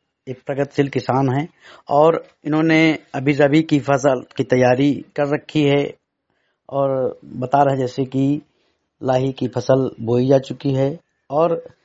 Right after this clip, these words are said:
सबसे बड़ी बात बताई कि गोबर की खाद का इस्तेमाल करते हैं। आजकल हम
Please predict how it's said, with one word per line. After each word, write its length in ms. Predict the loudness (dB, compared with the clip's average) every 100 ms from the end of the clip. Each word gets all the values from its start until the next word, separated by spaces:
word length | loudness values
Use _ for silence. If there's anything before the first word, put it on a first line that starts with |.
| _
सबसे 280 | -4 4
बड़ी 160 | 4 6
बात 140 | 4
बताई 280 | 4 4 2
कि 300 | 2 0 -2 -2
गोबर 480 | 4 6 6 4 2
की 180 | -2
खाद 400 | -4 -2 0 0
का 120 | 0 0
इस्तेमाल 460 | 2 -2 -2 -4
करते 340 | -8 -12 -12 -12
हैं। 140 | -4
आजकल 440 | -2 -2 -4 -4 0
हम 280 | 0 -2